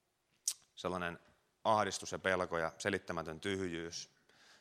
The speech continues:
Ja se yksinäisyys, mikä mulla on ollut, minkä kanssa mä oon taistellut, niin se on jättänyt muun semmoiset jäljet, mitkä ei oo ihan heti lähtenyt. Ja Jumala koko ajan po-, korjaa niitä. Jeesus koko ajan tekee sitä työtänsä siellä.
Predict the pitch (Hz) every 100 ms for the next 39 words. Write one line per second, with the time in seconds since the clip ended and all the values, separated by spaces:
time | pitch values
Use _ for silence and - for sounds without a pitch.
0 | - 82 92 123 - 104 90 85 87 87
1 | 85 82 85 90 98 98 85 82 - _
2 | - 90 85 85 92 90 95 98 - 80
3 | 82 90 95 - 90 85 87 87 92 85
4 | 78 95 95 82 78 80 - 80 80 85
5 | 87 87 78 82 76 82 - - 73 -
6 | _ _ - - - 85 98 85 87 95
7 | 85 82 82 73 - 90 85 82 80 78
8 | 80 73 - - 98 98 - 113 104 95
9 | 87 82 92 87 78 82 82 78 - -
10 | - 90 80 78 - - 76 76